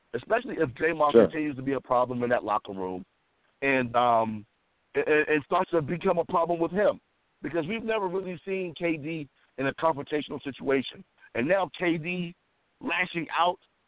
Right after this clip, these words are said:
Speaker 1: and potentially being in a confrontational situation, oh, God, who knows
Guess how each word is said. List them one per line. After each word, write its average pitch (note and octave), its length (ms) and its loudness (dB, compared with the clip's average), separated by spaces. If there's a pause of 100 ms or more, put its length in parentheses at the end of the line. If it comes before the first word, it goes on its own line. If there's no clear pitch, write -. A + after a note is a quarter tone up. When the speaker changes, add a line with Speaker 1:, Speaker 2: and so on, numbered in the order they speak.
(200)
Speaker 1:
and - 140 -4
potentially E3+ 500 -4
being D#3+ 200 -2
in D3+ 60 0
a B2+ 60 0
confrontational E3+ 720 -2
situation, A#3 640 -2 (560)
oh, D3+ 300 2 (140)
God, C#3+ 340 2 (240)
who B3+ 220 0
knows B3 240 4